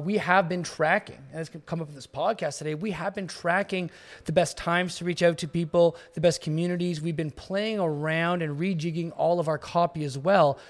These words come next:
We talk about all this testing stuff, and what we found yesterday was giving this certain copy at seven A M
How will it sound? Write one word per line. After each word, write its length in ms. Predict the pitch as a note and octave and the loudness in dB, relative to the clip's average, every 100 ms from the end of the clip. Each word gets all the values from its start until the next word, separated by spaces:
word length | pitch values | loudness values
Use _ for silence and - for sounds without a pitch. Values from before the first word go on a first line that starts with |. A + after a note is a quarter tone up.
| - - | -8 -6
We 80 | |
talk 200 | F3 F3 | -2 -2
about 100 | D#3+ | 2
all 120 | D#3 D3 | 2 2
this 140 | C#3+ | -2
testing 440 | - A3 - D#3+ | -2 -2 -2 -6
stuff, 340 | C#3+ D3+ D3 - - - - - | -2 0 0 -2 -16 -16 -16 -6
and 500 | G3+ E3+ E3+ E3 D#3+ | 0 2 2 2 0
what 220 | D3+ G3 G#3+ | 0 0 0
we 100 | F3+ | -6
found 460 | - F#3 F#3+ F#3 | -4 -2 0 -2
yesterday 840 | D3 F3+ B3 - D3+ B2 B2 C#3+ E3+ - - - | 0 2 2 0 -6 -6 -6 -8 -12 -18 -18 -4
was 680 | D3 D#3+ D#3 D3+ D3 C#3+ C3+ | 2 4 6 6 4 2 -2
giving 580 | C#3+ G3+ A3+ G#3 G#3 F3 C#3+ | 2 2 2 -2 -4 -8 -2
this 200 | F#3 - | -2 -2
certain 280 | G3 F3+ F3 | -4 -6 -6
copy 580 | - F3+ F#3+ B2 C3+ - - - | 0 2 2 -2 -10 -12 -20 -2
at 440 | D#3 D#3+ D#3 - | 2 4 2 -8
seven 360 | - - F#3+ A#3 | -12 2 2 2
A 220 | A3+ F#3+ | 0 0
M 260 | D#3 A#2+ | 0 -4